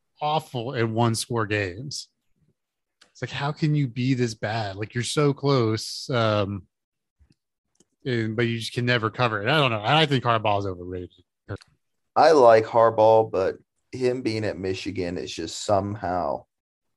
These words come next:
Speaker 2: it just, it's working, but it's not. He puts them in a position kinda like Utah, where they're good, but not great. And our Michigan, and our Michigan fans okay with being good and not great, which, uh, I,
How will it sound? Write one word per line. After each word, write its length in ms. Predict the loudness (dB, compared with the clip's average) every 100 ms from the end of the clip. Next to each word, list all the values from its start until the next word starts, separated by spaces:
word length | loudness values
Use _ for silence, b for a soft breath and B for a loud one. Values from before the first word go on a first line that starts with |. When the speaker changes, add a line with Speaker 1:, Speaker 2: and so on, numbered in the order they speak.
| _ _ _ _ _
Speaker 2:
it 140 | -2 -2
just, 480 | 0 -2 -4 -12 _ _ -2
it's 220 | -2 -2
working, 520 | 0 4 4 4 -2 2
but 140 | 2
it's 180 | 0 -4
not. 400 | -6 -4 -4 -6
He 140 | -10
puts 400 | -4 2 2 4
them 180 | 2 4
in 200 | 2 -2
a 100 | -4
position 560 | -6 -4 -2 -2 -6 -2
kinda 260 | 0 2
like 260 | 2 2 0
Utah, 520 | -10 -6 -2 0 -2 -8 _ _ _ _
where 420 | -4 -2 0 0
they're 200 | 0 -2
good, 380 | -2 0 2 0
but 120 | -4
not 260 | -4 -4 -4
great. 500 | -4 -2 -4 -8 -20 _ _ _ _ _
And 140 | -6 -4
our 60 |
Michigan, 680 | -2 -4 -4 -6 -4 -4 -6 _ -2
and 180 | 2
our 140 | 4 2
Michigan 420 | 0 -6 -8 -4
fans 280 | -2 -2 -2
okay 340 | -4 0 2
with 220 | 2 0
being 220 | -4 -10 -4
good 220 | -4 -4
and 120 | -6
not 220 | -6 -6
great, 320 | -6 -8 -8 -8
which, 340 | -6 -6 -4 0
uh, 340 | 4 4 2 -6 _ _ _ _ _ _ _ -10
I, 200 | -8